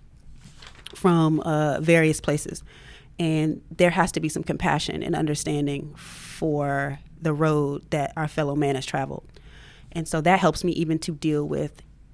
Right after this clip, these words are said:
egoic and volatile and destructive behavior in a better way, understanding you must have some things you're dealing with.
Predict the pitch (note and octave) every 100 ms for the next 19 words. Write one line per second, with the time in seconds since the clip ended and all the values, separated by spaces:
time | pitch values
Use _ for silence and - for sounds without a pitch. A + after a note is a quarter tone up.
0 | - F#3 C#3+ D3+ D3 - - - - E3
1 | D3+ C#3+ D3 - - D#3+ C#3+ D3 D3+ D3
2 | D3+ D3 D3 D3 C#3+ C#3 D3+ D3+ D#3 C#3+
3 | C#3 C#3+ C#3+ C#3 C#3 C3+ D3 C#3+ D3 C3+
4 | B2+ B2 - D#3 - C#3+ C3+ C#3+ C#3 C#3
5 | F3 D3+ C3 B2+ -